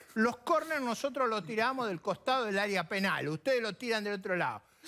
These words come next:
Cosa que nosotros con eso, pero es una tontería ir a decir esas cosas, porque nadie, imagínense que si los organismos multilaterales nos dieran un trato diferente,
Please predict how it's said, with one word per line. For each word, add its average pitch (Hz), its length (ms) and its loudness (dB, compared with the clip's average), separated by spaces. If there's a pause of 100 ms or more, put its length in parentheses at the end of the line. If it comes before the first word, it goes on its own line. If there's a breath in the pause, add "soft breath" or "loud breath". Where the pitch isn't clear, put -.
(120)
Cosa 370 340 2
que 277 100 -2
nosotros 294 460 -2
con 247 180 0
eso, 302 280 -4
pero 311 140 -18 (120)
es 330 220 -4
una 359 200 -4
tontería 175 840 -4
ir 120 160 -8
a 113 60 -8
decir 117 380 -12
esas 135 260 -8
cosas, 196 360 0 (600 loud breath)
porque 254 300 0
nadie, 156 720 -2 (280)
imagínense 254 840 -2
que 127 140 -10
si - 200 -10
los 131 200 -4
organismos 180 460 -2
multilaterales 127 840 0
nos 127 120 -4
dieran 185 300 0
un 143 120 -4
trato 160 360 -2
diferente, 123 840 -4